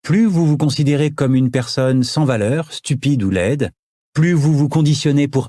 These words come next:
interpréter la vie de cette façon. Vous êtes pris au piège d'une spirale infernale. Le même principe s'applique à la façon dont vous pensez aux autres.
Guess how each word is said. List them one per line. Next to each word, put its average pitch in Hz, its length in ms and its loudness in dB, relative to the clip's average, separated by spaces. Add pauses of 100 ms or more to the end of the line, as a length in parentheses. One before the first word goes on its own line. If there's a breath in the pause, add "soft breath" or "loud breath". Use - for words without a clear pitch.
interpréter 135 720 -2
la 101 120 -2
vie 92 160 -2
de 87 120 -8
cette - 200 -12
façon. 92 460 -8 (640 loud breath)
Vous 120 260 0
êtes 131 100 0
pris 131 160 -2
au 123 60 0
piège 127 260 -2
d'une 123 140 0
spirale 107 380 -2
infernale. 80 640 -8 (420 loud breath)
Le 101 180 -4
même 127 280 0
principe 139 420 -2
s'applique 135 480 -4
à 98 80 -2
la 98 120 -2
façon 131 420 -2
dont 101 240 -2
vous 90 180 -4
pensez 110 300 -2
aux 113 180 0
autres. 120 320 -2